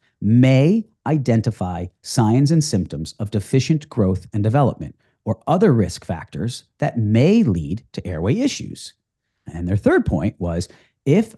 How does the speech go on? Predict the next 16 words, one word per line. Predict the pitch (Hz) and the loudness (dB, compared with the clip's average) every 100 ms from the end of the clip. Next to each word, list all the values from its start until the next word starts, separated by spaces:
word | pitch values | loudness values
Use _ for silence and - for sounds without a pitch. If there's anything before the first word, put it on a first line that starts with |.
| - | -4
risk | 127 117 131 - | 0 2 0 -6
of | 104 101 110 | -4 -4 -4
S | 107 110 - | -6 -6 -2
R | 127 | -2
B | 123 120 123 | 0 0 0
D | 120 92 92 - | -2 -4 -4 -6
is | 113 131 147 | 0 2 2
determined, | 185 - 127 55 113 - _ _ _ _ _ - | -4 0 0 0 -8 -20 _ _ _ _ _ -2
intervention | 131 147 214 214 143 120 - 135 131 | -2 0 0 2 2 2 0 -2 -2
through | - 113 104 | -2 -2 0
medical | 98 104 113 143 185 185 | 0 0 0 -2 -4 -6
dental | 147 120 117 135 123 | -4 -2 -2 -2 -4
referral | 123 - 113 98 90 92 - _ _ _ | -6 -6 -4 -4 -4 -6 -10 _ _ _
or | - 240 131 127 175 - _ _ _ _ 123 | 0 2 4 2 -2 -8 _ _ _ _ -2
evidence-based | 143 185 202 - - - - _ - 147 147 - - _ _ | 0 2 0 -4 -14 -20 -20 _ -4 0 0 -2 -14 _ _
treatment | - 220 240 87 92 | -6 -4 -2 -4 -10